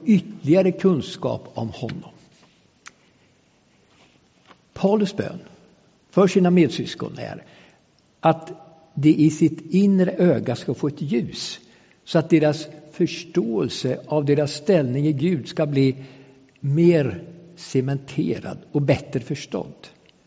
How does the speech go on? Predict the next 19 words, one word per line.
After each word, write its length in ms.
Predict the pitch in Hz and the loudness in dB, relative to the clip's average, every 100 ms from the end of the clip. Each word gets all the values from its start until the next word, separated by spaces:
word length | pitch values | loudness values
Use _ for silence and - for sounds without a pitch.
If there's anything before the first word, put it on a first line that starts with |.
| _ _ _ | _ _ _
Att 260 | - 175 143 | -2 -2 4
be 220 | 196 226 | 4 4
för 180 | - 180 | 2 0
varandra 680 | 165 156 190 190 156 - - _ _ _ _ _ _ _ _ _ | 0 0 -2 -2 -6 -10 -16 _ _ _ _ _ _ _ _ _
i 160 | 185 185 | 4 4
församlingen, 680 | 185 185 131 107 101 98 98 - - _ _ _ | 4 2 2 0 -4 -6 -8 -16 -20 _ _ _
inte 300 | 147 117 202 | 0 0 2
minst 260 | 202 156 170 | 2 2 2
i 20 | |
dessa 340 | 175 139 185 | 0 0 -2
tider 400 | - 175 92 - | 0 0 0 -4
när 100 | 135 | -2
vi 100 | 131 | -2
samlas 460 | 131 165 120 110 - | 0 -2 -2 -4 -4
igen, 280 | 104 90 92 - - _ - | -6 -6 -12 -20 -20 _ -4
om 140 | 139 | -2
ett 140 | 165 | -2
större 420 | - - 135 117 165 | -6 -6 -4 -2 -2
ljus, 680 | 160 269 175 - - - | -2 -4 -8 -10 -16 -18